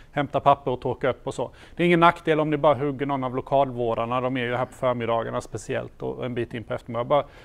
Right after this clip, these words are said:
bara hugg dem och säg till vad som hände i vilken sal så de kan gå och liksom svabba upp liksom lite direkt, så slipper folk gå och trampa i det där. Det är inga konstigheter. Så, eh, se det som en arbetsplats, och det, det man gör på sin arbetsplats kan ni, kan ni hantera där också.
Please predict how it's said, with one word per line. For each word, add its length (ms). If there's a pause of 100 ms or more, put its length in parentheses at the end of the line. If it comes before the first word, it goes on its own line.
bara 120
hugg 140
dem 120
och 80
säg 200
till 240
vad 140
som 120
hände 280
i 60
vilken 240
sal 220
så 100
de 140
kan 180
gå 140
och 80
liksom 280 (100)
svabba 380
upp 220
liksom 240 (280)
lite 240
direkt, 320
så 100
slipper 300
folk 200
gå 80
och 60
trampa 320
i 40
det 60
där. 100 (420)
Det 80
är 60
inga 200
konstigheter. 640 (440)
Så, 360
eh, 40
se 240
det 80
som 200
en 60
arbetsplats, 640
och 60
det, 160
det 180
man 140
gör 140
på 80
sin 160
arbetsplats 520
kan 180
ni, 120 (180)
kan 160
ni 80
hantera 420
där 160
också. 280